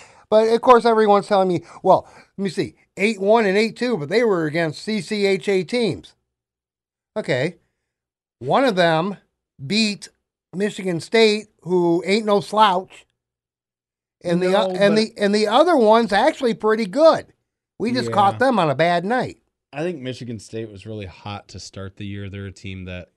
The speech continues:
Speaker 2: I'm kinda looking to
Speaker 1: I know, I
Speaker 2: trail
Speaker 1: know,
Speaker 2: off
Speaker 1: I
Speaker 2: a
Speaker 1: know
Speaker 2: little bit.
Speaker 1: your, your, your big, your big thing. It's not how you start, it's how you finish. Eh, blah, blah,
Speaker 2: Well,
Speaker 1: blah,
Speaker 2: and
Speaker 1: blah,
Speaker 2: it,
Speaker 1: blah.
Speaker 2: it, and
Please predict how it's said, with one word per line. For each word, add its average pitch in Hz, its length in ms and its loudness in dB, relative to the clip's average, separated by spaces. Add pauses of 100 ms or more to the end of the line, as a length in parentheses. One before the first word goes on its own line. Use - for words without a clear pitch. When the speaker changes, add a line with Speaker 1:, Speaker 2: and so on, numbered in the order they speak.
(160)
Speaker 2:
I'm 98 180 -14
kinda 98 280 -16
looking 92 400 -14
to 87 240 -16 (320)
Speaker 1:
I 135 200 -4
know, 135 260 -2
I 151 200 0
Speaker 2:
trail - 160 2 (140)
Speaker 1:
know, - 40 -2
Speaker 2:
off 101 160 -4
Speaker 1:
I 175 80 0
Speaker 2:
a 180 60 -4
Speaker 1:
know 175 280 2
Speaker 2:
little 170 40 0
bit. 165 100 -2
Speaker 1:
your, 170 240 2
your, 165 280 0
your 165 120 -2
big, 175 220 -4
your 170 160 0
big 175 240 -2
thing. 165 200 0
It's 143 120 -6
not 160 180 0
how 160 140 0
you 170 160 -2
start, 156 320 -2
it's 151 100 -6
how 139 140 -4
you 143 160 -4
finish. 98 420 -14
Eh, 123 360 -8
blah, 117 220 -10
blah, 117 120 -10
Speaker 2:
Well, 180 140 2
Speaker 1:
blah, 180 80 4
Speaker 2:
and 165 120 4
Speaker 1:
blah, 170 140 4
Speaker 2:
it, - 40 -12
Speaker 1:
blah. 156 80 0
Speaker 2:
it, 156 180 0 (120)
and 123 160 0